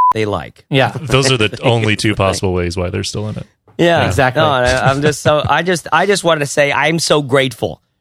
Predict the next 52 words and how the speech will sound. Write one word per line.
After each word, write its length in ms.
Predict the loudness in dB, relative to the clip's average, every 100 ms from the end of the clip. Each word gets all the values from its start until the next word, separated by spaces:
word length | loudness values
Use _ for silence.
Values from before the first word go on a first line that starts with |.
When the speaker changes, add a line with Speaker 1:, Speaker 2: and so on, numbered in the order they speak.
| _
Speaker 1:
for 120 | -2
these 220 | 0 -2
people, 440 | -2 -4 -2 -4 -2
a-, 20 |
and 380 | -2 0 0 2
that, 240 | 0 0
that, 240 | -2 -2 -4 _ _
you 100 | 0
know, 140 | 2 2
and 420 | 0 -2 -2 0
the 60 | 0
truth 280 | 0 -2 0
is, 180 | 0 -2 -12 _ _ _ _ _ _ _ _
I, 140 | -2 -2
I 80 |
guess 180 | 0 0
I've 200 | 0 0
really 260 | 0 2 0
come 260 | 0 0 0
to, 180 | -4 -6 _ _ _ _ _ -4
to 120 | -2
see 300 | 0 -2 0
this 220 | 0 0
story. 560 | -2 -4 0 0 -2 -8 _ -2
I, 260 | 0 0
I 320 | 0 -2 -4 -12 _
think 140 | 0
I 80 | 0
told 260 | 0 -2 0
you 120 | 0
guys 340 | 2 0 -2 -8
at 260 | -4 -4 -2
cer-, 220 | -4 -2
certain, 260 | -2 -4
at 200 | -6 -12 -16 _ _ _
different 320 | -6 -4 -6
points 300 | -4 -4 -6 -12 _ -2
about 140 | 0
my 120 | 2
existential 600 | 0 0 -2 0 0 0
crisis 420 | 0 0 0 -4 -4
that 140 | -2
I 80 | 0
had 180 | 0 -2
at 80 |
the 80 | -6
playground 640 | -4 0 0 2 0 0 0
behind 300 | -2 0 0
my 100 | 0
house 220 | -2 -4
in 80 | -8
Portland 500 | -4 -2 -2 -2